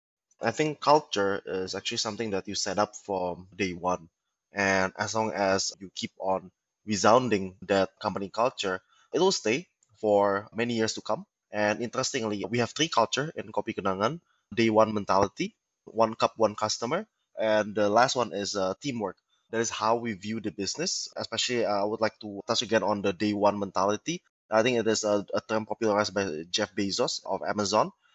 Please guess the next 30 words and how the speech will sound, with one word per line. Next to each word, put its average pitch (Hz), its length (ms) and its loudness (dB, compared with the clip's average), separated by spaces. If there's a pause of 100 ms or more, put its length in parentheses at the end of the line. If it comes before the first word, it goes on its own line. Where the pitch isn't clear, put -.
(200)
And 101 600 4
he 104 100 -6
was 107 220 2
saying 123 360 0
that 95 240 2 (140)
day 117 240 2
two 135 180 -8
is 117 100 -2
decline 107 480 -2
followed 107 300 -2
by 90 120 -6
death. 95 360 -6 (200)
So - 180 -2
that 104 160 6
is 113 140 0
why 101 320 2
we 101 160 -4
must 101 280 -2
always 107 320 -2
be 101 140 -2
nimble, 104 560 -2 (320)
fast, 110 460 -4
and 101 340 2
accept - 380 -6
risks 98 400 -6
as 95 220 -6
a 95 80 -8 (100)
part 107 200 0
of 95 120 -10 (100)
our 92 460 -6